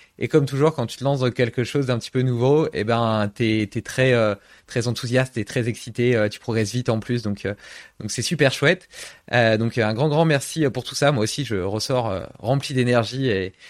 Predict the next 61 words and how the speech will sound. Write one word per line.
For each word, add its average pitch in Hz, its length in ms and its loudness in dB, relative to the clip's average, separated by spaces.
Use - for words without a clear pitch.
et - 80 -8
c'est - 140 -6
d'ailleurs 113 220 4
une 117 80 2
des 110 80 2
raisons 113 240 0
pour 185 120 -6
lesquelles 123 240 -2
j'adore 131 380 0
faire 120 160 -4
ces 117 100 -8
podcasts 127 400 -4
parce - 140 -10
que 113 100 -8
ça 107 160 -6
me 113 100 -4
nourrit, 131 420 0
euh, 98 280 0
réellement. 113 500 2
Et 117 100 0
d'ailleurs, 120 260 6
en 113 40 2
parlant 117 220 4
de 139 60 2
nourriture, 113 440 0
je - 60 -6
crois 151 120 -6
que - 60 -10
toi, 151 120 -2
tu - 140 -10
manges 120 200 -4
que - 80 -4
deux 113 120 -4
fois 127 200 -2
par 117 120 2
jour, 131 200 -2
le 110 80 -2
matin 104 240 0
et 123 40 0
le 107 60 -2
soir. 143 300 0
Moi, 135 120 4
à - 40 6
l'inverse, 117 480 2
je 107 80 -4
mange 113 400 0
que 131 100 -2
le 120 80 -2
midi 117 440 -6
et 170 80 0
le 131 100 2
soir 151 400 2
et 113 100 0
donc 120 160 -2
je 117 80 -4
commence 123 320 -4
à 107 40 0
avoir 95 180 -2
faim. 117 200 -2
Donc, 101 380 -6
euh, 98 140 0